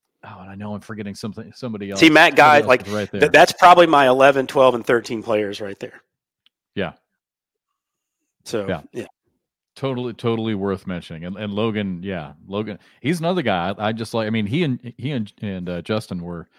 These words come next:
Speaker 1: were my preseason favorite, uh, on the double
Speaker 2: They're,
Speaker 1: side.
Speaker 2: they're so
Speaker 1: And
Speaker 2: good,
Speaker 1: I, I
Speaker 2: man.
Speaker 1: love watching those guys play. I mean, they, they
Speaker 2: Yep.
Speaker 1: just, they're just an exciting, exi-, exciting style of game. So, all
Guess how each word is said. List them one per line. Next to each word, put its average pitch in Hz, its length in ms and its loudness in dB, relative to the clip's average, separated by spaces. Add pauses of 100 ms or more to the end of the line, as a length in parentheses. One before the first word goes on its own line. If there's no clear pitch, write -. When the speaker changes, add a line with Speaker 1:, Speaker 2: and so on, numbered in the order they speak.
(440)
Speaker 1:
were 98 100 -4
my 95 120 -2
preseason 95 540 -6
favorite, 90 480 -6 (500)
uh, 87 60 -16
on 80 220 -12
the 85 60 -12
double 98 240 -6
Speaker 2:
They're, 85 80 -4
Speaker 1:
side. 71 280 -12 (400)
Speaker 2:
they're 95 100 -14
so 120 200 -4
Speaker 1:
And - 100 -2
Speaker 2:
good, 127 260 0
Speaker 1:
I, 110 140 2
I 117 60 0
Speaker 2:
man. 92 100 -10
Speaker 1:
love 104 300 0
watching 95 280 -4
those 101 200 -4
guys 85 240 -10
play. 78 240 -14
I - 200 -20
mean, 87 100 -10
they, 95 100 -4
they 98 140 -6
Speaker 2:
Yep. 107 80 -4
Speaker 1:
just, 110 180 -8 (160)
they're 90 140 -12 (240)
just 110 200 -8
an 110 60 -8
exciting, 98 580 -10 (180)
exi-, 87 240 -14 (200)
exciting 92 340 -12
style 87 260 -14
of 80 60 -18
game. 82 240 -20 (340)
So, - 180 -20
all 73 100 -20